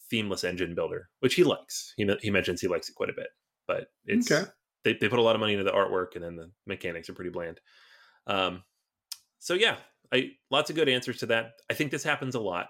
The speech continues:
Speaker 1: A lot of people, you know, the, the artwork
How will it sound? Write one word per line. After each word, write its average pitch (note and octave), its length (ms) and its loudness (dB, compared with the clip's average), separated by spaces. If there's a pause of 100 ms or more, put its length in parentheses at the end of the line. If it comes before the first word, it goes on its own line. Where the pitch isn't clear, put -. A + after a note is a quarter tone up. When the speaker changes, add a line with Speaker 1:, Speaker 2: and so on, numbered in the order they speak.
(120)
Speaker 1:
A G#2+ 40 -6
lot F#2+ 160 -4
of F#2 60 -12
people, F2 440 -8 (1200)
you G#2+ 120 -4
know, E2+ 200 -6 (100)
the, A#2 140 -8 (220)
the A2+ 80 4
artwork G#2+ 420 4